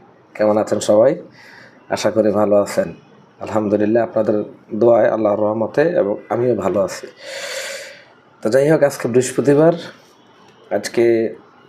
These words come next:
অনেকগুলো বিষয় নিয়ে কথা বলবো। তার আগে আমি আপনাদেরকে একটা রিকোয়েস্ট করি। আপনারা সবাই জানেন যে আমি সবসময় বলি যে আমি,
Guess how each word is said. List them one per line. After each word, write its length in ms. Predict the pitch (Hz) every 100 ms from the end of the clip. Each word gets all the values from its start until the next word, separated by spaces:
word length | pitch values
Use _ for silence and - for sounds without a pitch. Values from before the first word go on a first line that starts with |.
| - - -
অনেকগুলো 600 | 117 117 107 117 120 117 -
বিষয় 320 | 110 113 -
নিয়ে 140 | 113 120
কথা 200 | 123 127
বলবো। 380 | 123 127 156 180 - - - - - - - - - - -
তার 140 | - 120
আগে 320 | 123 120 123
আমি 180 | 117 120
আপনাদেরকে 320 | 120 117 117
একটা 160 | 113 107
রিকোয়েস্ট 360 | 107 - 110 -
করি। 320 | - 113 135 - - - - - - - - - - _ _ -
আপনারা 320 | 123 - 139
সবাই 340 | 143 147 135 135
জানেন 380 | 131 110 101
যে 140 | 101 107 104
আমি 180 | 110
সবসময় 440 | 110 - - 123 120
বলি 360 | 117 107 85
যে 160 | 90 104
আমি, 420 | 104 104 113 107